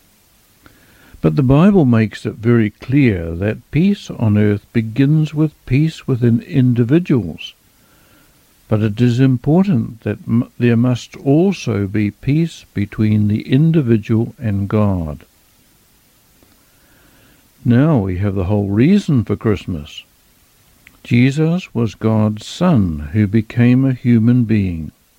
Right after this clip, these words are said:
He was absolutely unique in that he was a perfect, sinless man. What a wonderful example he was. But there is much more,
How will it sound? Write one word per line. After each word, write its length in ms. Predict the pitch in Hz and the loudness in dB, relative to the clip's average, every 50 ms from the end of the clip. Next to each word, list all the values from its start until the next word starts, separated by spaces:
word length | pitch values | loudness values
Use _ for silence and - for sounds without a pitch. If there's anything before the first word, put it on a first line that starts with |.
| _ _ _ _ _ _ _ _ _ _ _ _ _ _ _ _ - _ | _ _ _ _ _ _ _ _ _ _ _ _ _ _ _ _ -20 _
He 120 | - 208 202 | 0 2 2
was 200 | 196 165 127 143 | 2 2 0 0
absolutely 800 | 143 143 123 - - - 147 143 143 139 139 143 - 135 127 123 | -2 -4 -4 -10 -12 -6 -4 -2 0 2 0 0 -2 -4 -4 -2
unique 720 | 123 123 127 123 120 127 143 131 107 98 - _ - _ _ _ _ _ _ _ _ _ - - | 0 2 2 2 4 4 4 2 2 0 -4 _ -20 _ _ _ _ _ _ _ _ _ -16 -2
in 180 | - 131 113 113 | 0 2 2 2
that 180 | 110 101 - | 2 0 -2
he 140 | - 110 110 | -4 -4 -2
was 260 | 104 110 107 92 87 | -2 -2 -4 -4 -6
a 180 | - - - - _ _ | -8 -12 -12 -12 _ _
perfect, 680 | - - 127 127 127 120 - 160 170 214 _ _ - | -8 -2 0 0 0 0 -2 -6 -6 -6 _ _ -20
sinless 640 | - - - 117 104 104 107 107 117 131 131 - - | -12 -2 0 0 2 2 2 2 0 -2 -4 -6 -6
man. 580 | 139 139 156 165 160 147 123 98 82 76 69 78 - _ _ _ _ _ _ _ _ _ _ - | -2 0 2 2 2 2 0 0 -2 -4 -8 -12 -14 _ _ _ _ _ _ _ _ _ _ -4
What 320 | 110 113 135 147 - - | -2 -2 -2 -2 -2 -2
a 60 | 170 | -2
wonderful 680 | 165 156 127 117 117 127 127 139 143 135 123 - 127 123 | -2 -2 -2 0 2 2 2 2 0 0 0 -2 0 0
example 640 | 120 110 113 117 113 110 113 113 110 - 107 104 | 0 0 0 -2 0 0 0 0 -2 -2 -4 -2
he 140 | 104 104 107 | 0 2 2
was. 720 | 104 101 104 110 110 104 90 73 67 65 65 - - - _ _ _ _ _ _ _ _ _ _ _ _ _ _ _ _ _ _ _ _ - _ _ - - - - | 2 2 2 2 2 0 0 -2 -6 -10 -14 -18 -20 -20 _ _ _ _ _ _ _ _ _ _ _ _ _ _ _ _ _ _ _ _ -20 _ _ -20 -20 -4 -4
But 140 | 170 170 | 0 2
there 160 | 170 170 165 160 | 4 4 4 2
is 140 | 143 - | 0 0
much 360 | 156 160 175 190 - - - 143 | -2 -2 -2 -2 -4 -4 -2 0
more, 500 | 139 151 165 165 131 104 92 78 71 | 0 2 2 0 0 -2 -4 -6 -10